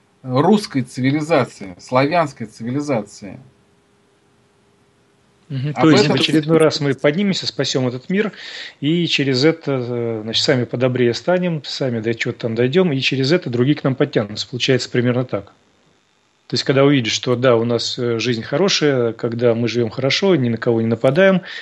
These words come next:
Speaker 2: и другие страны тоже к нам обратятся за помощью и захотятся присоедин-, захотят присоединиться к нам, в нашу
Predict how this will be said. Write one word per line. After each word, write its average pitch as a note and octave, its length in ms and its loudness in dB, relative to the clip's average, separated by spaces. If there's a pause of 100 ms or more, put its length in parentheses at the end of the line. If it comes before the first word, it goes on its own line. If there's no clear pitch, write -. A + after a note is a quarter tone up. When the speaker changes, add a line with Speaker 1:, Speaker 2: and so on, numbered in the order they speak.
(120)
Speaker 2:
и A3 100 0
другие D3+ 300 4
страны E3 320 0
тоже D3 200 0
к - 60 -18
нам C3 120 0
обратятся B2 600 -2 (420)
за B2 280 2
помощью D#3+ 460 4
и A2 40 -4
захотятся C3 420 -4
присоедин-, A#2+ 500 -4
захотят D3 480 0
присоединиться B2 760 -6 (200)
к - 60 -16
нам, G#2 300 -4
в G#2+ 60 -8
нашу A#2 500 -6